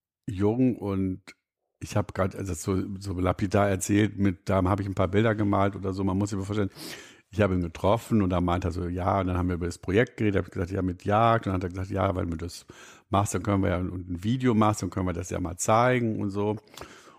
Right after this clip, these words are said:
Und dann in diesem Laufe dieser nächsten zwei Jahre, wo ich dann diese Bilder gemalt hab und dann irgendwann, und dann das Video gemacht hab und Ausstellungen hatte in,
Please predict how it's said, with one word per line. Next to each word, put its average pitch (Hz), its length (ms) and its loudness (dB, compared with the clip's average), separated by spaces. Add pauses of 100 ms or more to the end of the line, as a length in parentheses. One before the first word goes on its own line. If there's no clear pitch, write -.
Und 101 300 -4 (200)
dann 123 240 4
in 113 140 0
diesem 107 180 0
Laufe 110 380 2
dieser 101 240 0
nächsten 110 340 0
zwei 95 200 0
Jahre, 107 380 0
wo 98 180 -2
ich 98 120 -8
dann 92 140 -2
diese 90 160 -4
Bilder 113 380 2
gemalt 104 480 2
hab 92 180 -2
und 92 200 -4
dann 92 140 -2
irgendwann, 95 400 -2
und 95 140 -6
dann 90 160 -4
das 95 160 -8
Video 120 240 0
gemacht 104 340 2
hab 95 140 0
und 95 160 -4
Ausstellungen 104 580 0
hatte 104 220 0
in, 98 300 0